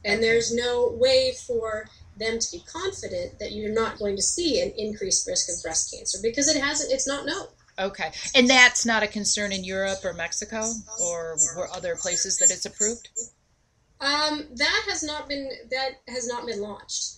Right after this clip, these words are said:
Speaker 1: actually. They started with a launch in the United States. I believe they're also launching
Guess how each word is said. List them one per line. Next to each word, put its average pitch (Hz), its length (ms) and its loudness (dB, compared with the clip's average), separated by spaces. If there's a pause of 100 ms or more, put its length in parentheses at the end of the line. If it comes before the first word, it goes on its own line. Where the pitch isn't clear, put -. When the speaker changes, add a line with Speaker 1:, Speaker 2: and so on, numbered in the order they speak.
Speaker 1:
actually. 196 480 -8
They 208 200 -4
started 240 440 0
with 214 120 -6
a 208 40 -6
launch 196 360 -6
in 202 60 -8
the 190 60 -8
United 185 300 -6
States. 196 340 -4
I 180 100 -8
believe 214 300 2
they're 208 160 0
also 208 320 0
launching 196 640 -4